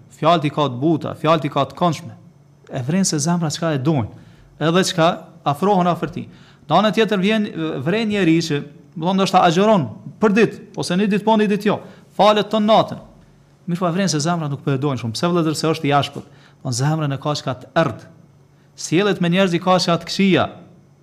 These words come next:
Tregohet çka i vrazhd. Dhe realisht ky njeri nuk ka përfituar nga namazi i tij, çka edhe nga adhurimet e tij. Pastaj, vëllezër, edhe me këto po i përmbyllim, thot pejgamberi sallallahu alajhi wasallam, "Wasrif anni sayyi'aha, la yasrifu anni sayyi'aha illa an."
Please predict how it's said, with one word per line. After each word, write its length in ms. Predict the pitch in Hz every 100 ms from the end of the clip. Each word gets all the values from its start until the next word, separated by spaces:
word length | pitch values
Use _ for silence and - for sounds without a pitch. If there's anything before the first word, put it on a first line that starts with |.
| _ 131
Tregohet 340 | 123 185 170
çka 120 | 175 156
i 80 | 143
vrazhd. 400 | 190 175 117 - - - _ _ _ _ _ _ _ -
Dhe 100 | 120
realisht 320 | 143 196 190
ky 80 | 214
njeri 220 | 196 202 214 214 - 156
nuk 100 | 151
ka 120 | 165
përfituar 400 | 160 143 156 208 185
nga 120 | 156
namazi 420 | 160 170 175 160
i 40 | 165
tij, 200 | 175 170
çka 160 | 156 147
edhe 120 | 147 143
nga 140 | 143 143 -
adhurimet 480 | 127 131 151 117 110
e 80 | -
tij. 80 | - _ _ _ _ _ _ - _ _ _ _ _ _ _ _ _ _ _ _ _ -
Pastaj, 300 | 151 226 220
vëllezër, 280 | 214 208 -
edhe 160 | 175 196
me 80 |
këto 220 | 190 214 202
po 80 | 185
i 60 |
përmbyllim, 380 | 170 165 196 185
thot 160 | 170 175
pejgamberi 360 | 175 170 190 165
sallallahu 180 | 151 147
alajhi 80 |
wasallam, 160 | 196 170
"Wasrif 360 | 156 156 160 156
anni 300 | 190 185 180
sayyi'aha, 1000 | - 160 170 160 160 160 170 170 - -
la 180 | 175 175
yasrifu 400 | 156 - 143 143
anni 320 | 139 165 147
sayyi'aha 720 | 139 147 147 151 139 135 143 143
illa 200 | 143 123
an." 100 | 104